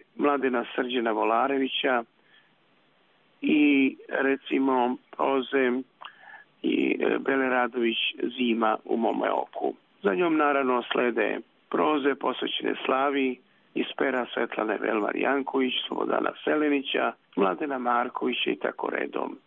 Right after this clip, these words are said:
Šta govore pak ovi tekstovi? Najbolje će na to ukazati već, e, priz-, proza Vladana Desnice, kojom i otvaramo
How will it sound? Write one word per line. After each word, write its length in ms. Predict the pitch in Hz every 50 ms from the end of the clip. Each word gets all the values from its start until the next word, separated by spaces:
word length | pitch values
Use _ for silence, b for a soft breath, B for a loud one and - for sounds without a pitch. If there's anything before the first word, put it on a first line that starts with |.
| - -
Šta 440 | - - - - - - 202 202 196
govore 460 | 147 - 180 175 170 170 165 165 160
pak 280 | 156 - 165 - - -
ovi 480 | 170 190 185 165 143 135 117 - - _ b b b b b b b b b
tekstovi? 640 | - 165 139 - - - - - - - - - - -
Najbolje 540 | - 175 190 190 190 175 175 165 170 165 160
će 380 | - - 175 165 160 151 151 - - -
na 260 | - 151 147 147 147
to 160 | - - 151
ukazati 840 | 139 135 - - 139 139 135 135 143 135 135 - 143 135 127 123 127 B B B B B B B - -
već, 240 | 143 139 139 131 - - - 135
e, 340 | 139 135 123 120 123 135 - _ _ _ -
priz-, 420 | 147 143 135 127 127 120 - -
proza 360 | - - 135 139 135 127 139
Vladana 420 | 123 127 127 127 120 123 113 113 113
Desnice, 680 | 117 131 147 147 - - 156 - - - 156 143 131 135 _ B B B B B B B B B _ -
kojom 680 | - - 147 143 139 135 135 131 127 120 120 131 135 - _ _ _ _ -
i 240 | - 135 131 127 - -
otvaramo 800 | - 113 117 - - 127 127 120 113 107 104 107 101 98 -